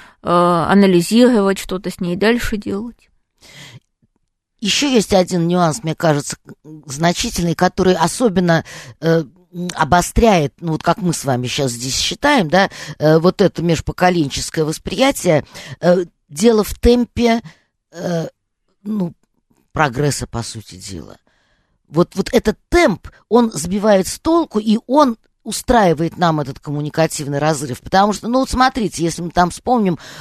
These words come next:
Speaker 2: молодость, допустим, свою молодость своих родителей. Ну, д-, опять же, поскольку мы сегодня много говорим о гаджетах, берем тот же самый телефон. Вот появился телефон, когда он там появился в конце, э,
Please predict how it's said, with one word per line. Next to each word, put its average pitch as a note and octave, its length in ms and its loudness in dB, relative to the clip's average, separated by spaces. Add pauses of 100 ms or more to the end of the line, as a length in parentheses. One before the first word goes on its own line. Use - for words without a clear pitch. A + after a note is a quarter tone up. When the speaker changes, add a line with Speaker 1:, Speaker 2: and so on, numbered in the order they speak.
Speaker 2:
молодость, F3+ 640 4
допустим, F3 560 -2
свою G3+ 480 2
молодость G#3+ 560 2
своих E3+ 280 0
родителей. C#3+ 460 -2
Ну, A3+ 200 0
д-, G3 140 -8 (140)
опять F3 320 0
же, C3+ 60 -8
поскольку E3 400 -2
мы E3+ 100 -4
сегодня D3+ 300 -6
много C#3 300 -4
говорим C#3+ 340 0
о E3+ 80 4
гаджетах, F3 400 -2 (220)
берем A3 200 4
тот F#3 160 -2
же E3 80 -6
самый D#3 280 -2
телефон. A#2 500 -12 (560)
Вот D4 320 2
появился A#3+ 540 2
телефон, F3+ 720 -2 (320)
когда F3 300 2
он D4 100 0
там C4 200 2
появился B3+ 640 -4
в - 140 -18
конце, A#3 640 2 (440)
э, E3+ 280 -4